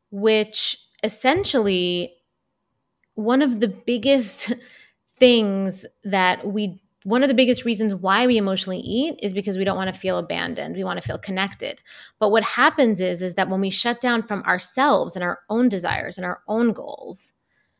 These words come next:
because of shame or fear, abandonment becomes a self-fulfilling prophecy because we are abandoning ourselves first. And the universe and the world will always reflect back to us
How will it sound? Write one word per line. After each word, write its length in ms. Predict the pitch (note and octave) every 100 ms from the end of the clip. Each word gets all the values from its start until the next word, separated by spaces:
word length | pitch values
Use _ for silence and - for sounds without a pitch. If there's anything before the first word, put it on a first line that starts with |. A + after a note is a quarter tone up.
| _ _ _
because 280 | G#3 G#3+ F#3+
of 140 | E3+
shame 500 | - - G3 F#3 F3+
or 100 | E3+
fear, 840 | E3+ - C4+ C4+ E3+ - F3+ F3 _ _ _ _ _ _ _ _ -
abandonment 920 | F3+ - B3+ D#4+ C#4+ F#3+ F3 F3 E3+
becomes 440 | F#3+ - G3 F#3
a 80 | F3+
self-fulfilling 600 | F3 F3 F#3 - F3 E3+
prophecy 720 | - C4 A#3 G3+ G3+ F3+ E3+ E3
because 400 | E3+ - F#3 F#3+
we 360 | F#3 F#3 F3+ -
are 180 | F#3+ F3+
abandoning 600 | E3 F#3+ G#3 A#3 A3 F#3
ourselves 520 | F3 - E3+ E3 -
first. 560 | - F3 - - - - _ _ _ _ _ _ _
And 200 | G#3 G#3
the 60 | G#3+
universe 520 | G#3+ C4+ D4+ D4 C4+
and 80 | G#3+
the 80 |
world 400 | F#3 F#3+ F#3+ G3+
will 80 | F#3+
always 360 | - F#3 F#3+ F#3
reflect 440 | F3+ E3+ F3+ -
back 280 | A#3+ D#4 E4
to 180 | - F3
us 440 | - F#3+ - -